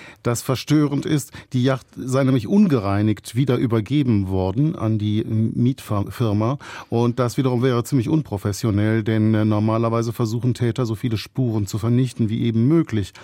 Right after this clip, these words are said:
Ähm, man fand aber auf dem Tisch der Yacht Spuren von Sprengstoff. Das wiederum wirft weitere Fragen auf, ob diese Spuren vielleicht mit Absicht gelegt worden sind,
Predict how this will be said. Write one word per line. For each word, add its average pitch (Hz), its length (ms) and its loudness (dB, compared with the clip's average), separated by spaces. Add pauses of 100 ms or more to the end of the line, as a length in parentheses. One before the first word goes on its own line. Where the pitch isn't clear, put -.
(380)
Ähm, 107 380 2
man 104 140 2
fand 120 260 -2
aber 113 260 -2
auf 123 220 -6
dem 110 180 0
Tisch 123 220 -6
der 113 120 -2
Yacht 110 280 -2
Spuren 110 380 -2
von 107 260 -2
Sprengstoff. 131 640 -2 (440)
Das 127 240 -2
wiederum 131 380 2
wirft 113 300 -2
weitere 117 420 0
Fragen 117 460 -2
auf, 113 440 -4
ob 117 200 -4
diese 110 200 -2
Spuren 113 380 -2
vielleicht 101 320 -4
mit 101 80 -8
Absicht 120 420 -4
gelegt 117 380 -2
worden 113 320 -2
sind, 107 240 -2